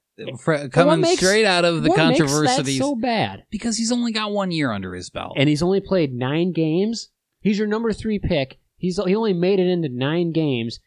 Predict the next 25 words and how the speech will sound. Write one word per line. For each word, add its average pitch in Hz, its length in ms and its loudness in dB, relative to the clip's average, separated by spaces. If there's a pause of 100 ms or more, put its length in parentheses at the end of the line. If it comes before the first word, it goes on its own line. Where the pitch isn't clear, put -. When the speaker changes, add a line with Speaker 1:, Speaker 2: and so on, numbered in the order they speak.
(120)
Speaker 2:
He 135 160 -2
has 135 200 0
one 120 440 -2
interceptions, 127 880 -4 (840)
one 175 240 2
interception, 117 640 -4
one 123 220 0
interception 120 760 -4 (140)
Speaker 1:
<laughs> - 1300 -14
Speaker 2:
in 139 140 -4 (100)
forty-seven 139 580 -2
tackles. 123 520 -2
Speaker 1:
Ma-, 175 440 -4 (100)
make 339 180 2
it 175 140 0
plural. 165 420 0
He's 196 220 2
only 226 200 2
had 196 140 2
one 185 240 0
season. 127 640 0 (300)
He's 175 200 -4
had 160 180 0
one 151 220 -2
interceptions. 135 1000 -2